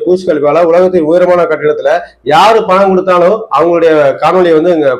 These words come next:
படமிட்டு காட்டுவாங்க. ஆனா அங்க கொண்டு போய் காசை கொடுத்து, ஐயா ஸ்டாலின் அவர்களுடைய ப-, புக-, படத்தை கொடுத்து போட சொல்லிட்டு, "அரபு நாடுகள்லாம் எங்க திராவிட மாடல் முதலமைச்சருடைய புகழ் எப்படி கொடிகட்டி பறக்குது பாத்தீங்களா?" அப்படின்னு இங்க வந்து புரள விட்டாங்க. அப்புறமா அம்பலப்பட்டு அசிங்கப்பட்டாங்க. அதே மாதிரி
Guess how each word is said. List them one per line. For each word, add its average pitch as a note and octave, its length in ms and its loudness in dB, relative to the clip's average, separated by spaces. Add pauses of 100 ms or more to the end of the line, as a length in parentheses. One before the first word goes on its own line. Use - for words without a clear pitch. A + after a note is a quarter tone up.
படமிட்டு D#3+ 260 -2
காட்டுவாங்க. C#3 460 -2 (440)
ஆனா D#3+ 420 2
அங்க D3+ 340 0
கொண்டு E3 220 0
போய் F3+ 140 2
காசை F3 340 0
கொடுத்து, D#3 260 -2
ஐயா D#3 200 0
ஸ்டாலின் D#3 320 -2
அவர்களுடைய D#3 360 0
ப-, C#3+ 320 -4
புக-, C#3 280 0
படத்தை D3 300 -2
கொடுத்து D3+ 360 -4
போட D#3+ 200 -2
சொல்லிட்டு, C#3 580 -2 (420)
"அரபு F#3+ 320 0
நாடுகள்லாம் F#3+ 540 4
எங்க E3+ 160 2
திராவிட E3+ 320 2
மாடல் E3 240 0
முதலமைச்சருடைய D#3 420 0
புகழ் D#3+ 260 -2
எப்படி D3+ 220 -2
கொடிகட்டி F3+ 420 0
பறக்குது D#3+ 360 -2
பாத்தீங்களா?" D3 320 -2
அப்படின்னு C#3 380 -4
இங்க C#3 180 -4
வந்து D3+ 280 -2
புரள D#3+ 220 0
விட்டாங்க. A#2+ 320 -4 (320)
அப்புறமா F3+ 480 0
அம்பலப்பட்டு E3+ 440 0
அசிங்கப்பட்டாங்க. C3 680 -2 (220)
அதே G3+ 280 0
மாதிரி G#3 260 4